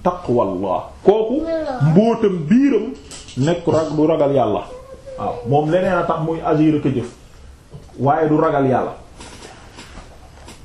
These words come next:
Moom du ragal yàlla, kooku ragal yàlla taxul muy, muy agir. Waaw. Waaye ku ragal yàlla, en fait dafa moo tax xubbu nga dis-, nga gis, euh, euh, euh, sopp leen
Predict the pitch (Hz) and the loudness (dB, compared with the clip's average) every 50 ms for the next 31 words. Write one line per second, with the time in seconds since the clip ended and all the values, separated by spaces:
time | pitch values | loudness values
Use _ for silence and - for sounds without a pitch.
0 | - - - - - - - - - - - - - - - - - - - - | -20 -20 -20 -20 -20 -20 -20 -20 -20 -20 -20 -20 -20 -20 -20 -20 -20 -18 -14 -14
1 | - - - - - - - - - - 123 135 175 226 240 233 247 247 247 233 | -14 -14 -14 -16 -16 -14 -14 -16 -10 -4 -2 0 0 2 2 2 2 2 2 0
2 | 233 240 240 247 226 214 196 165 - - - 175 202 208 208 196 185 185 196 185 | 0 0 0 0 0 0 -2 -4 -4 -2 0 0 2 2 0 0 0 2 2 2
3 | 190 190 185 175 175 170 170 - 175 160 160 165 160 151 147 151 147 - - 165 | 2 2 2 2 0 -2 -2 -2 -2 0 2 0 2 2 2 0 0 0 0 2
4 | 160 165 165 160 135 113 101 90 92 - - - - - - 131 110 87 - - | 4 4 4 2 2 0 -4 -6 -10 -12 -14 -18 -14 -6 -4 -2 -2 -2 -4 -10
5 | - - - - - - - - - - - - - - - - - 90 113 143 | -16 -20 -20 -20 -20 -20 -20 -20 -20 -20 -20 -20 -20 -20 -20 -12 -4 0 2 2
6 | 170 185 196 190 185 - - - - 302 311 311 311 302 285 277 269 254 247 214 | 2 2 2 0 -2 -4 -4 0 4 4 4 6 4 2 0 -2 0 0 0 0
7 | 180 165 175 - - - - - - - - - - - - - - - - - | 0 0 -2 -4 -6 -10 -16 -20 -20 -20 -20 -20 -20 -20 -20 -20 -20 -14 -6 -2
8 | 208 247 247 269 277 254 214 226 233 233 240 208 185 175 165 - - - - - | -2 0 0 0 -2 0 0 0 0 2 2 2 4 2 2 2 0 -4 -4 -10
9 | - - - - - - - 269 277 226 190 175 202 - 160 170 185 185 185 185 | -16 -20 -20 -20 -6 2 2 4 4 4 2 2 2 2 4 4 4 4 2 0
10 | 185 175 - - - 175 165 156 160 277 277 - - - - - - 160 156 - | -2 -2 -4 -2 2 2 2 4 4 0 -2 -2 -8 -14 -8 0 2 2 2 2
11 | - - - - 160 156 - - - - - - - - 165 160 170 170 170 170 | 0 -2 0 2 2 2 2 -2 -6 -14 -18 -16 -12 -4 2 2 2 2 2 -4
12 | 165 - - - - - - 196 185 190 208 - | -4 2 2 2 2 2 0 0 2 2 2 0